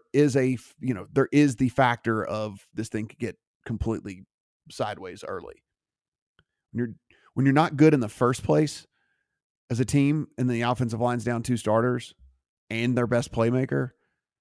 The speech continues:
I mean, it could get ugly, right? Short week road game and then four starters out. So, uh, a little bit less invested in this one than usual.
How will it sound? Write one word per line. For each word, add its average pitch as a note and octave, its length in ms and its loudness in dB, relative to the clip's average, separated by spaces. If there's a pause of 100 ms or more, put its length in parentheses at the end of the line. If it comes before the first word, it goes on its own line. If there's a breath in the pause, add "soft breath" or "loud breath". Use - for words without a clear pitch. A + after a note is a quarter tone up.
(320)
I - 80 -8
mean, A2 180 -6
it C#3 140 -2
could A#2+ 140 -8
get G2 140 -14
ugly, F#2+ 300 -16
right? F#2 280 -12 (1900)
Short - 340 4
week B2+ 220 -2
road B2 240 -2
game A2+ 480 -6 (260)
and C3 160 0
then A#2 120 0
four A#2+ 260 -4
starters A#2 400 -4
out. A2+ 260 -8
So, A2 260 -4 (1120 soft breath)
uh, A2+ 240 0
a G#2 60 -12 (420)
little E3 240 4
bit D3+ 140 4
less C3 400 -2
invested A#2+ 600 -4
in A2+ 140 -4
this A2+ 160 -6
one A#2+ 100 -6
than A2 140 -8
usual. A#2+ 480 -4